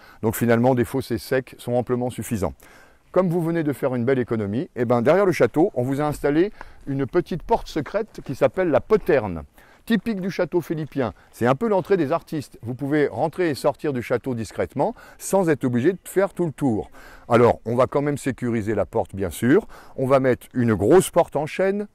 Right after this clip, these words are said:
recouverte de ferrures, comme ça on pourra pas l'attaquer à la hache. Des chevrons derrière la porte qui vont vous blinder la porte. Un escalier très étroit, on peut passer que un par un. Et pour vous rassurer définitivement, on vous a mis une petite archère au sommet de l'escalier.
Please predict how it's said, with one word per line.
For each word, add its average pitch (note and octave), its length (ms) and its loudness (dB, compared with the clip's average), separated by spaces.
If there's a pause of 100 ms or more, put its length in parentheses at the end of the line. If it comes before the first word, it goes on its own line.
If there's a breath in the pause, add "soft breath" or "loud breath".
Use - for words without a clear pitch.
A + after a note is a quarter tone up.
recouverte B2 600 2
de B2 100 0
ferrures, F3 520 0
comme G#2 160 -4
ça A#2+ 100 -4
on G#2+ 80 -2
pourra G#2+ 200 -2
pas A2+ 120 -4
l'attaquer G#2+ 420 -2
à F#2+ 40 2
la F2+ 180 2
hache. D#3+ 240 -4 (340 loud breath)
Des D#3 160 4
chevrons E3+ 640 0 (200 soft breath)
derrière B2 300 0
la A2 100 0
porte - 380 -2
qui B2+ 100 -6
vont A2+ 160 0
vous F#2+ 140 -4
blinder D3 400 2
la B2 140 0
porte. - 360 -4 (200)
Un E3+ 120 2
escalier D3+ 400 0
très B2+ 240 -2
étroit, F#2+ 440 -2
on F#2 80 -12
peut A#2+ 100 -8
passer B2 260 -4
que A#2+ 120 -6
un A#2+ 120 -2
par F#2+ 220 -4
un. G2 120 -8 (460 soft breath)
Et C3 60 -4
pour A#2+ 200 -4
vous A#2 120 -2
rassurer A2+ 400 0
définitivement, A2 760 -2
on A#2+ 60 -2
vous A2 200 -2
a A#2 60 4
mis B2 220 -2
une B2 140 -6
petite - 340 -4
archère A2+ 580 -2 (280 loud breath)
au C#3+ 140 -2
sommet C#3 300 2
de C3+ 100 -2
l'escalier. C3 520 0